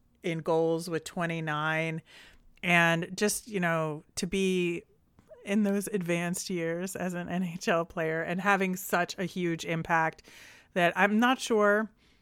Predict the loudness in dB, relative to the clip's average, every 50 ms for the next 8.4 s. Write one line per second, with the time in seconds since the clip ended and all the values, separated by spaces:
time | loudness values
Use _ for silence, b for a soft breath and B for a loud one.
0 | _ _ _ 0 2 4 6 6 6 6 4 2 -2 -4 -4 -2 0 0 2 0
1 | 0 0 2 2 2 4 4 4 4 4 4 4 4 2 2 0 -2 -4 -4 -4
2 | -6 -8 -6 -2 -2 0 0 0 -2 -2 -2 -2 -2 -2 -2 -4 -4 -4 -2 -2
3 | -2 -2 -2 -2 -4 -4 -4 -4 -6 -4 -6 -6 -6 -4 -4 -4 -4 -4 -4 -4
4 | -2 -2 -2 -4 -4 -4 -4 -4 -4 -4 -6 -4 -4 -4 -6 -4 -4 -4 -4 -4
5 | -4 -2 -2 0 0 0 -2 -4 -4 -6 -8 -6 -2 -2 -2 -2 -2 -4 -6 -6
6 | -6 -8 -8 -10 -10 -6 -4 -4 -2 -4 -4 -6 -6 -6 -4 -4 -4 -4 -4 -4
7 | -4 -2 0 0 0 -2 -4 -4 -4 -4 -4 -2 0 0 0 0 -2 -2 -4 -2
8 | -4 -4 -4 -6 -8 -10 -12